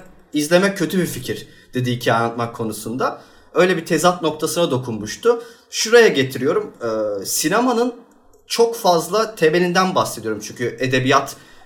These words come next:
filmde biri şiir okuyabilir, filmde bir heykel gözükebilir. Fakat temelinde sadece hareket bulunması ve ben senaryoyu yazarken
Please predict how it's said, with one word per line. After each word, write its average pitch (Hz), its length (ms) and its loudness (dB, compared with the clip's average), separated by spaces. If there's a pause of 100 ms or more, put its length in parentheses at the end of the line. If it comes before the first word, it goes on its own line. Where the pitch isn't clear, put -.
(800)
filmde 151 460 2
biri 147 140 -2
şiir 147 260 2
okuyabilir, 139 560 0
filmde 131 420 0
bir 131 100 0
heykel 127 420 0
gözükebilir. 127 600 -2 (280)
Fakat 175 500 2
temelinde 190 520 2
sadece 202 460 2
hareket 151 440 -2
bulunması 131 400 -2
ve 131 120 2
ben 170 140 4
senaryoyu 190 520 0
yazarken 147 600 0